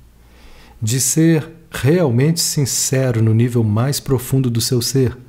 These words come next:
e acreditar nos poderes universais. O outro é o medo,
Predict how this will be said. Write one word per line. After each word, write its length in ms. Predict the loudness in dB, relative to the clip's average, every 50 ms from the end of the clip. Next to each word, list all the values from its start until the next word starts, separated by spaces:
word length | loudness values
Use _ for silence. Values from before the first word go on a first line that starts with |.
| -20 -20 _ _ -20 -20 -20 -20 -20 -20 -20 -6 -2
e 140 | 0 0 0
acreditar 640 | 0 0 -2 0 0 0 -2 -2 -2 -2 -2 0 0
nos 160 | -2 -2 -2
poderes 420 | -2 -2 0 0 0 0 0 0
universais. 920 | 0 0 0 0 -2 -2 -4 -6 -8 -8 -8 -8 -10 -12 -12 -14 -14 -14 -16 -20 _ _ -20 -20 -20 -20 -20 -20 -20 -20 -20 -8 -2
O 80 | 0 2
outro 340 | 4 4 4 2 2 2 2
é 20 |
o 60 | 2
medo, 580 | 2 2 2 2 2 2 0 0 0 -2 -2